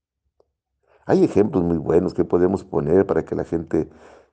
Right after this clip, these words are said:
entienda que debe de tener una transformación, pero la mayor parte de la predicación que se debe de dar en las iglesias es de Jesucristo, porque esa es la comisión que Él nos dejó.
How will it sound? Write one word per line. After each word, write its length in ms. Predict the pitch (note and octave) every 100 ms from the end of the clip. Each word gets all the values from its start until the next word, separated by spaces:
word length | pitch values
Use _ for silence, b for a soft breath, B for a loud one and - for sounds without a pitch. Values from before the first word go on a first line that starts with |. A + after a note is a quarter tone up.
| - -
entienda 720 | G#2+ G2+ - A#2 A#2+ G2 D#2+
que 100 | E2
debe 160 | E2+ E2+
de 140 | E2
tener 240 | D2+ E2 E2+
una 100 | F2
transformación, 880 | E2+ D2+ D2+ D2 C#2+ - D#2 - -
pero 200 | - F2+
la 120 | G2
mayor 640 | G2+ G2+ A2+ D3+ D3+ - -
parte 380 | B2 B2+ - G#2
de 40 |
la 140 | F2+
predicación 600 | - F2 F2+ - - G#2+ - B B
que 120 | - G2+
se 180 | D#2
debe 300 | F#2 A2+ G2+
de 140 | E2 E2+
dar 180 | G#2+ G2
en 200 | E2 F2+
las 240 | A2+ -
iglesias 600 | - F#2+ A#2+ G#2 G#2 - b b _
es 300 | - A2 F2
de 80 | D2+
Jesucristo, 840 | D2 C#2+ - - - D2+ - F2 - _ _ _ _ _ _ _ _ _ _ _ B B -
porque 320 | A#2 - D#3+
esa 160 | D#3+
es 80 | E3
la 160 | E3 D#3+
comisión 680 | C3+ B2+ A#2 - C3+ E3
que 100 | -
Él 80 | E2
nos 160 | D#2+ C#2+
dejó. 380 | D2+ - C2+